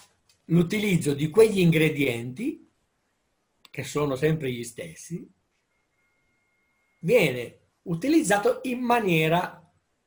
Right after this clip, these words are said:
personale da ciascuno, ma con la grande maestria di chi chiaramente ha interiorizzato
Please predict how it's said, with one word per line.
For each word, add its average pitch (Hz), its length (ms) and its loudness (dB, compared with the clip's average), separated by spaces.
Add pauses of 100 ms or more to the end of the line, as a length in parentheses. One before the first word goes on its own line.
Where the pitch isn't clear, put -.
(400)
personale 160 760 2
da 120 120 -8
ciascuno, 110 680 -10 (680)
ma 127 800 -2 (340)
con 135 280 -4
la 123 120 0
grande 175 380 0
maestria 147 1000 -4 (280)
di 135 260 -16
chi 165 200 -2
chiaramente 165 760 -2
ha 151 500 -2 (920)
interiorizzato 147 1200 0